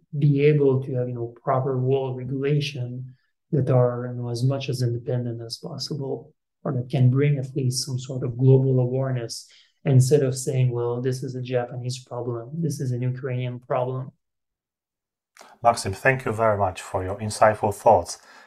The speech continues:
Speaker 2: your time and enthusiasm to explain this very difficult topic to our students and audience.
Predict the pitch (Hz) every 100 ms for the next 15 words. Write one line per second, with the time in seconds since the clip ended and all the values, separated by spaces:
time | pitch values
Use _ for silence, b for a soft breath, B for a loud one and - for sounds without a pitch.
0 | _ 98 92 - 117 117 113 107 104 104
1 | 101 98 131 110 104 95 90 87 - 98
2 | 95 - - 113 104 98 90 101 95 131
3 | 127 113 113 113 - 107 - - - 87
4 | - B B B B - 95 87 - -
5 | 139 131 117 107 - - 85 92 107 127
6 | 139 156 156